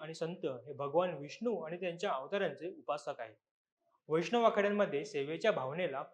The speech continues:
खूप महत्त्व दिले जातं. वैष्णव आखाड्यांमध्ये धार्मिक ध्वज बसवल्यानंतर महाकुंभाच्या विविध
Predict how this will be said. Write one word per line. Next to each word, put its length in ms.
खूप 220
महत्त्व 300
दिले 180
जातं. 220
वैष्णव 340
आखाड्यांमध्ये 680
धार्मिक 440
ध्वज 220
बसवल्यानंतर 680
महाकुंभाच्या 760
विविध 380